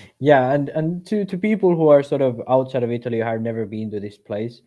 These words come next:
it's, it's right, uh, by the Reds factory. It's very close up from this track. So if you're a Reds driver, you could visit their factory most likely. Uh, it's a very nice, uh, sort of a su-, no, kind of small Italian city.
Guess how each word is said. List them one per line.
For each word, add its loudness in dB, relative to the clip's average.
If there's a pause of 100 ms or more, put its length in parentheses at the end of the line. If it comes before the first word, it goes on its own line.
(520)
it's, -4
it's -12
right, 4 (180)
uh, 0
by 0
the -4
Reds -4
factory. -8
It's -16
very -6
close -10
up -14
from -12
this -14
track. -8
So -8
if -10
you're -8
a -8
Reds -6
driver, -2 (220)
you -14
could -12
visit -10
their -8
factory -10
most -10
likely. -8 (500)
Uh, 0
it's -6
a -2
very 4
nice, -4
uh, -2 (400)
sort -6
of -2
a 0 (140)
su-, -10 (100)
no, -4
kind -4
of -4
small -2
Italian -4
city. -10